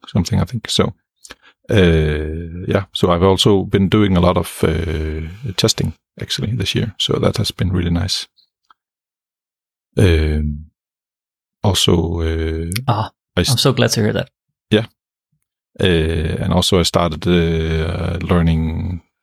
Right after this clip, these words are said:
Speaker 1: uh, TypeScript. Uh, I'm not learning because I knew some of it already, but I, I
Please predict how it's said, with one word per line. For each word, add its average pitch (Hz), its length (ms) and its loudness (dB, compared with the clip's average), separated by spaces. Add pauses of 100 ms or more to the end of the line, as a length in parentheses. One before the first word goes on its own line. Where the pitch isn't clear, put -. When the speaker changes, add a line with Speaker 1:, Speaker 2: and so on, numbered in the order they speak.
(200)
Speaker 1:
uh, 78 320 2
TypeScript. - 540 -4 (140)
Uh, 80 280 -2
I'm 80 100 2
not 78 120 2
learning 80 440 2
because - 300 -2
I 82 40 2
knew 80 400 0 (560)
some 90 220 4
of 80 80 2
it 85 120 2
already, 90 420 2
but 90 160 2
I, 80 380 2
I 80 340 0